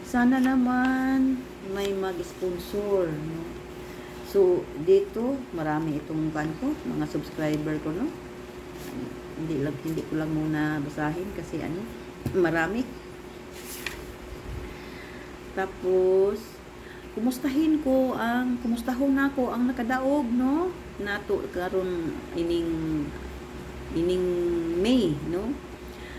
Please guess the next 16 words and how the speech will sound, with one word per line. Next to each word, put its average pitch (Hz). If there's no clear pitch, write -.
Nakadaog 185
last 214
na 190
to 180
nga 175
contest 214
sa 160
ato 170
ang, 156
ah, 147
comment. 208
<clears throat> -
Akong 190
gikumusta 185
si, 170
ah, 160